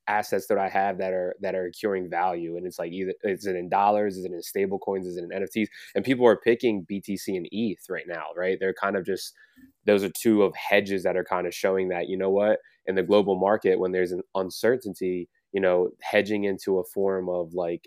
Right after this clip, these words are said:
actual, um, ownership and, and decentralization and a proof of an asset that's actually, you know, valuable, and, uh, you don't need custodianship, right?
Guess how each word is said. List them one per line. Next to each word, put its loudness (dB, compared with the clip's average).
actual, -2
um, -2
ownership 4
and, 0
and -6
decentralization 2
and -2
a -6
proof 2
of 2
an -2
asset 0
that's -2
actually, -2
you -2
know, -2
valuable, 0
and, 0
uh, 0
you -2
don't 4
need 2
custodianship, 2
right? 2